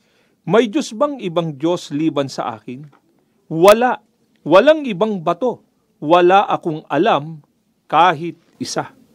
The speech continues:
Napakatindi po ng pahayag dito ng ating Panginoong Diyos.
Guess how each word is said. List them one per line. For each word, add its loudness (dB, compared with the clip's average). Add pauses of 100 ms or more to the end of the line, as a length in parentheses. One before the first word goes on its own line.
(540)
Napakatindi -2
po -2
ng -6
pahayag -4
dito -8
ng -10
ating -8
Panginoong -12
Diyos. -12